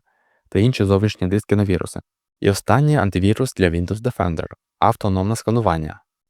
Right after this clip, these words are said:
Цей варіант корисний, якщо ви підозрюєте, що система заражена, але повне сканування нічого не виявило.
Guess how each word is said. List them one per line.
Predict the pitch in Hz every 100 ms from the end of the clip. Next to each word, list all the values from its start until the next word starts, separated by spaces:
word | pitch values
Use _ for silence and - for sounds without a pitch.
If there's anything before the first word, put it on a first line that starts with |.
| _
Цей | - 117
варіант | 117 113 110
корисний, | 92 92 92 120 117
якщо | 107 - 123
ви | 131
підозрюєте, | 120 101 92 92 98 107 127 _
що | - -
система | 110 - 113 120
заражена, | 110 87 92 92 95 - _ _ _ _ _
але | - 98
повне | 104 127 127
сканування | - 101 101 120
нічого | 101 95 98 104
не | 92 98
виявило. | 95 87 80 80